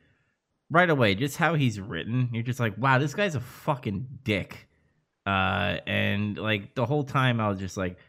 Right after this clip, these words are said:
"I hate him. Like, why is he being a dick to Picard?" I can understand why he's a dick to Riker, 'cause Riker right away, he's like, "We're bringing Tam on board. Fuck that guy." You know, he got, you know, other people killed.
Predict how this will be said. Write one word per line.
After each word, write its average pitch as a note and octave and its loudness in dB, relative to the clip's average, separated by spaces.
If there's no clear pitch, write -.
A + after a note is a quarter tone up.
"I F#2+ 2
hate A2+ 0
him. A#2+ 2
Like, F#2 -2
why G2+ -2
is G#2 0
he G#2+ -4
being G2 0
a F#2 0
dick F#2 -4
to - -6
Picard?" C3+ 0
I G2 -2
can G#2+ -4
understand G#2+ -4
why F#2+ -2
he's F#2 -4
a F2+ -6
dick F#2+ -8
to F#2 -6
Riker, A2 -2
'cause F#2+ -4
Riker G2+ -6
right F#2+ -2
away, G2+ 0
he's F#2+ -6
like, F#2 0
"We're G2+ -2
bringing F#2+ -2
Tam C#3+ 0
on C#3 0
board. C#3 0
Fuck C3+ -2
that G2 0
guy." F2 0
You F2+ -2
know, F2+ 0
he G#2+ 0
got, G#2+ -2
you G2 -4
know, F#2+ -4
other G2 -2
people F2 -8
killed. B2+ -2